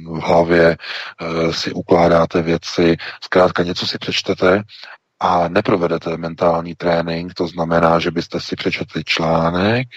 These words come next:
nějaký článek, na to ani kolikrát není čas, přečetli si ho, podívali se na souvislosti, dali si ho ve vyhledávači do, eh, záložek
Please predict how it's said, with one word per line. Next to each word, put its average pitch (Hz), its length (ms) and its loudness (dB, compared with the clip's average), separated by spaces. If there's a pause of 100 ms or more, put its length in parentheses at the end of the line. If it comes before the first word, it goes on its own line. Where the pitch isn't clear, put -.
(480)
nějaký 82 400 0
článek, 87 420 -2
na 87 60 -4
to 85 120 -6
ani 82 160 -8
kolikrát 85 380 -2
není 82 220 -6
čas, - 440 -2
přečetli - 500 -6
si - 200 -6
ho, 95 200 -2
podívali 80 540 2
se 82 320 -2 (1300)
na - 60 0
souvislosti, 95 1000 0 (280)
dali 90 260 6
si - 160 0
ho 87 100 4
ve 82 100 0
vyhledávači 85 1080 2 (300)
do, 80 500 4
eh, 76 1120 -12
záložek 87 720 2